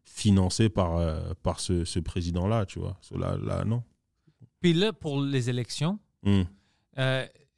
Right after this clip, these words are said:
Speaker 2: c'est-tu une, euh, un temps où le monde est excité, il y a quelqu'un de nouveau, où il veut continuer ? C'est quoi,
Speaker 1: Non,
Speaker 2: c'est
Speaker 1: non,
Speaker 2: quoi la
Speaker 1: c'est,
Speaker 2: température ?
Speaker 1: le président actuel, il veut continuer.
Speaker 2: Ok.
Speaker 1: Euh, il y a d'autres gens qui sont contre, comme n'importe quelles élections.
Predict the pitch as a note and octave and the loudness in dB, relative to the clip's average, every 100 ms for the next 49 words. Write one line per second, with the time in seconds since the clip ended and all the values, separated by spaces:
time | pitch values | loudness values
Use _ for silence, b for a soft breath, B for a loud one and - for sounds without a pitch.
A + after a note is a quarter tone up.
0 | - - C#3+ - E3+ F#3 E3 C#3+ C3 B2+ | -10 -4 -2 -2 -2 0 2 2 2 2
1 | A#2+ A#2 A#2 - A#2+ - C3+ C#3+ C3+ B2+ | 0 0 -2 -2 -4 -2 0 0 2 2
2 | B2+ C#3 C#3 - D3 - - C3+ D3 E3 | 2 2 0 -2 -6 -4 -6 -4 -2 -2
3 | D3 A#2+ A2 B2+ A2+ C3+ B2+ C3 C3 A#2+ | -2 -4 -4 -6 -2 0 2 2 2 0
4 | B2+ E3 D#3+ D3+ C#3 A#2+ B2 - A#2 - | 2 4 6 6 4 2 -2 -4 -12 -4
5 | B2 B2 D#3 - A#2+ D3 A2+ B2 B2 - | 2 4 4 0 -4 0 2 4 4 4
6 | G#2+ - - F#2+ F#2 A2+ G#2 G#2+ G2 A#2+ | 4 4 4 2 0 0 0 0 2 6
7 | G#2 F#2+ G2 F2+ F#2 F#2 C#3 - - - | 6 6 4 2 4 6 4 2 -6 -4
8 | G2 F2+ F2+ F2+ F2+ F#2+ F2 F#2+ - F2 | -2 0 2 2 4 4 6 4 2 -2
9 | F2 E2 E2 - G2 C3+ - A#2 F#2+ - | 0 -2 -2 -2 -2 -2 -4 -8 -8 -6
10 | E2 E2 E2 D#2 E2+ D#2 D#2 D#2 F#2 | -6 -4 -6 -4 -4 -2 -4 -4 -2